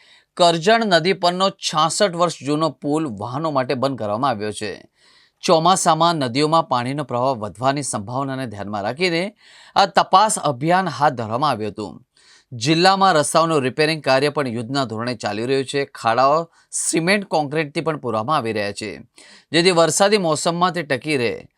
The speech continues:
ગંભીરા પુલ દુર્ઘટના બાદ રાજ્યભરમાં પુલોની તપાસ અભિયાન શરૂ કરવામાં આવ્યું હતું. નર્મદા જિલ્લા કલેક્ટર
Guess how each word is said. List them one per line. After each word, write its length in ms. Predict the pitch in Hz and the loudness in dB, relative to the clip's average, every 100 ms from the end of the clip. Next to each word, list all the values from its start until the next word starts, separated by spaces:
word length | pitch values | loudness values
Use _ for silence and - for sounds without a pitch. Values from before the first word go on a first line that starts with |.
| _ _ - | _ _ -14
ગંભીરા 540 | 123 156 160 185 196 | 2 2 4 4 4
પુલ 240 | 185 175 175 | 4 0 -2
દુર્ઘટના 560 | 135 123 143 147 160 | -4 -2 -2 0 0
બાદ 280 | 143 143 151 | 4 4 4
રાજ્યભરમાં 720 | 120 117 123 123 135 147 151 | 0 -2 -2 -2 0 0 0
પુલોની 340 | 147 120 127 131 | -2 -4 -2 -2
તપાસ 440 | 117 120 147 147 | -4 0 0 0
અભિયાન 360 | - 117 135 147 | -4 -6 -4 -4
શરૂ 240 | - 165 | -4 -6
કરવામાં 340 | 135 104 117 139 | -4 -6 -4 -6
આવ્યું 240 | 104 101 | -6 -8
હતું. 340 | 90 90 53 _ _ _ _ _ | -8 -12 -14 _ _ _ _ _
નર્મદા 320 | 143 160 190 | 0 4 4
જિલ્લા 300 | 202 190 202 | 2 4 4
કલેક્ટર 540 | 202 170 165 156 175 | 4 4 2 2 0